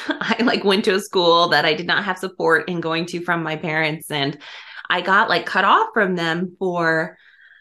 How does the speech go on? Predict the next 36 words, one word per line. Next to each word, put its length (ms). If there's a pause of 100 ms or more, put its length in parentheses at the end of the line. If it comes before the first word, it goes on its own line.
(320)
gosh, 380
like, 220
years. 360
They, 80
like, 220
didn't 160
come 180
to 120
my 120
graduation. 600
It 80
was 180
something, 380
like, 280
I 80
really, 340
it 120
was, 200
like, 180
um, 460 (320)
I 60
experienced, 460
like, 160
a 200
death 440 (160)
of 320
my, 220
like, 260
family, 600
to 120
be 160
honest. 560
You 80
know, 220
I, 260
um, 360